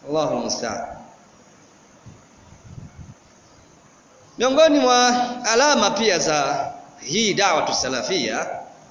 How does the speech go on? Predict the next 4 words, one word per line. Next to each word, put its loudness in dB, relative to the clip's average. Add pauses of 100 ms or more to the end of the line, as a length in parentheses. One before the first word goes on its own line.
(1400)
na 0
hii 2
manhaj 0 (760)
as-salafi 0